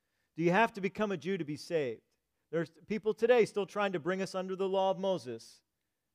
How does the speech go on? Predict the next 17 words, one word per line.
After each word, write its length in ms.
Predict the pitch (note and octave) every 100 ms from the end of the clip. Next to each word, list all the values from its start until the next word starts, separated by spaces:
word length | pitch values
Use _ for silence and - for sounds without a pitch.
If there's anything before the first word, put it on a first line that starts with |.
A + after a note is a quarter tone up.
| -
to 100 | D3+
be 240 | E3+ F3+ E3+
even 300 | F#3+ G3+ F#3 E3 -
Gentiles 600 | G3 G#3 - D3+ B2 -
who've 240 | B2+ A2+
bought 200 | C#3 E3+
into 280 | G3+ F#3+ F#3
this 260 | F3 E3 - _ _ _ -
idea 520 | E3+ E3+ D3+ F#3+ F#3
that 340 | E3 C#3 B2+ - _ _ _ _
Jesus 360 | B2 F#3 F3+ G3
Christ 320 | G#3+ G#3 G3
didn't 180 | G3+ F#3
really 220 | G3 F#3
fulfill 360 | - D#3+ F#3+ F3+
the 120 | E3
law. 480 | F3+ G3+ C3+ A#2